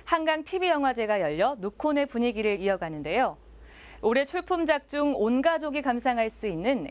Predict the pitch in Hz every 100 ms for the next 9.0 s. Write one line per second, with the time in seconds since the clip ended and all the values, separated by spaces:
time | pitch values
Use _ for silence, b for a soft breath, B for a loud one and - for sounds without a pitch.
0 | - 277 294 349 330 294 269 247 247 -
1 | 196 285 262 190 147 117 B B - 165
2 | 202 294 - 196 185 269 277 262 247 156
3 | 127 123 117 - - - B B B B
4 | B B 294 302 349 349 339 320 311 302
5 | 262 - 339 330 302 - 285 269 262 226
6 | 233 226 208 233 302 320 - 202 240 339
7 | 311 277 277 165 - 247 226 208 202 226
8 | 254 254 214 170 190 175 165 208 262 156